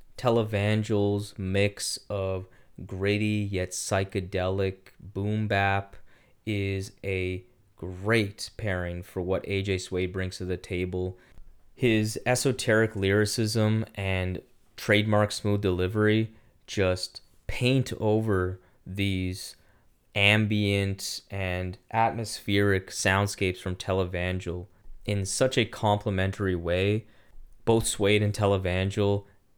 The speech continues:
leveled the fuck up on this record. Now at eight, we have Jesus with What Them Dogs Don't Know, They Know.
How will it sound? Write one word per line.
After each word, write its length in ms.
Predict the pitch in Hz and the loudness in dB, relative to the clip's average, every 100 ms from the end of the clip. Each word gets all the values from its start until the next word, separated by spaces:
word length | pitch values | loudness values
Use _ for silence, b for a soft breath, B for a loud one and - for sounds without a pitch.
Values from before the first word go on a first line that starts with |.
| _ | _
leveled 400 | 101 101 101 92 | 0 2 2 0
the 80 | 85 | -4
fuck 380 | - - 85 - | -4 -4 -4 -4
up 180 | 78 - | -8 -8
on 180 | 80 | -10
this 200 | 82 - | -10 -8
record. 340 | 78 - - - _ _ _ _ _ _ _ _ _ _ _ _ _ - - - - | -8 -8 -12 -16 _ _ _ _ _ _ _ _ _ _ _ _ _ -20 -20 -20 -16
Now 340 | - 101 107 107 | -4 2 4 4
at 140 | 104 - | 2 2
eight, 260 | 113 101 - | 0 0 -2
we 140 | 104 | -2
have 200 | 107 95 | 0 -2
Jesus 840 | 101 107 113 107 104 90 - - - _ | -2 0 2 4 2 2 -4 -10 -14 _
with 340 | 71 90 90 90 - | -8 -4 -4 -6 -10
What 340 | 95 110 127 107 | 0 0 0 0
Them 260 | 107 110 | 2 2
Dogs 380 | 98 95 95 95 | 2 4 2 0
Don't 300 | 95 92 78 | -2 -2 -2
Know, 240 | 87 87 | -2 -2
They 200 | 90 90 | -2 -4
Know. 280 | 85 82 62 | -4 -6 -12